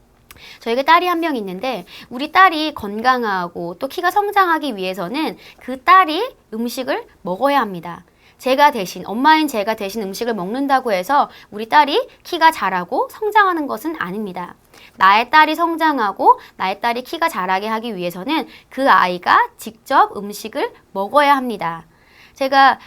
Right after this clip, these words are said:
어, 우리 아이에게 음식을 아무리 먹이고 싶어서 입까지 넣어주어도 그 아이가 삼키지 않는다면 그 음식물, 그 여-, 그 영양분은 그 아이의 몸속에 들어가서 영향을 발휘할 수 없습니다.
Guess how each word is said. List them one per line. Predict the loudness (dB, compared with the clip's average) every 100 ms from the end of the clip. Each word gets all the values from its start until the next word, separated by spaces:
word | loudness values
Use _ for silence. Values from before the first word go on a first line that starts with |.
| -4
어, | 0
우리 | 0 2 4
아이에게 | 6 4 -2 -2 -4 -4
음식을 | -6 -6 0 2
아무리 | 2 -4
먹이고 | -4 -4 -6 -8
싶어서 | -8 -8 -8 -6 -6 -6
입까지 | -10 2 2 2
넣어주어도 | -2 -2 -2 -2 -6 -4 -2 -2 -4 -20
그 | -4 2
아이가 | 2 2 -6
삼키지 | -4 -6 -2 0 2
않는다면 | 0 -2 -4 -4 -4 -2 -2 -4 -20
그 | -6 -4
음식물, | -4 -6 -6 -6 -8 -12 _
그 | -6 -6 -6 -6
여-, | -6 -6
그 | -8 -6
영양분은 | -4 -2 -4 -4 -6 -6 -6
그 | -4 2
아이의 | 2 2 -4
몸속에 | -6 -8 -6 -6
들어가서 | -6 -6 -2 -2 -2 -6
영향을 | -6 -8
발휘할 | -6 -8 -4 -6
수 | -8 -6 -6 -6 -18
없습니다. | -14 -8 -6 -6 -8 -12